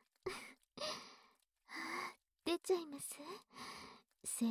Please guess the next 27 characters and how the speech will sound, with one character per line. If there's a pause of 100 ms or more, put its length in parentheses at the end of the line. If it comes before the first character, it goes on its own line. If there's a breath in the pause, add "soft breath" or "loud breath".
(140)
液
出
ち
ゃ
い
ま
す
か？ (2000 loud breath)
精 (240)
液
出
ま
す
か？ (1080 loud breath)
白
い
お
し
っ (160)
こ、 (760)
ビ
ュ
ビ
ュ
ー
っ (360)
て、